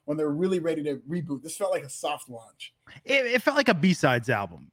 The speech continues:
Speaker 2: And as
Speaker 1: Yeah.
Speaker 2: we all know, a B-sides album, they normally have one new single and the rest is just filler. So, like, Solo Sikoa dropping that championship at the beginning, that was your new single.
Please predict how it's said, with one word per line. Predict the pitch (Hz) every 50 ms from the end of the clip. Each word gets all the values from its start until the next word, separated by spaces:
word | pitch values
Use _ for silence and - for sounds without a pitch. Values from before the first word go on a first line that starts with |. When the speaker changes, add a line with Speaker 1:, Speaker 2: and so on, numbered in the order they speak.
| _ _
Speaker 2:
And | - 185 190 190
as | 196 202
Speaker 1:
Yeah. | 190 175
Speaker 2:
we | 185 220
all | 220 220
know, | 220 208 202
a | 185
B-sides | 151 165 196 190 - 202 190 175 147 160
album, | 165 160 165 160 160 160 156 151
they | 160
normally | 175 185 190 185 180
have | 160 151 123
one | 123 131 139 151 160 160 160 151 139
new | 139 143 160 156
single | - - 185 180 175 180 185 185 180
and | 165 160 151
the | 151
rest | 151 147 147 147 - -
is | 135 135 123
just | 117 135 123 - -
filler. | - 139 139 135 131 120 127 123
So, | 117 - - 139 139
like, | 131 127 135
Solo | - - 196 185 170
Sikoa | - 165 - 160 165 160 147
dropping | 127 139 147 147 - 151 143
that | 143 135
championship | - - 143 143 143 143 160 160 151 - 170 180 170 -
at | - 151
the | - 151
beginning, | 165 165 170 170 175 175 180 156 - - _ _ _ _ -
that | 160 156 151
was | 156 123
your | 139 143
new | 147 139
single. | 120 - 135 110 107 - -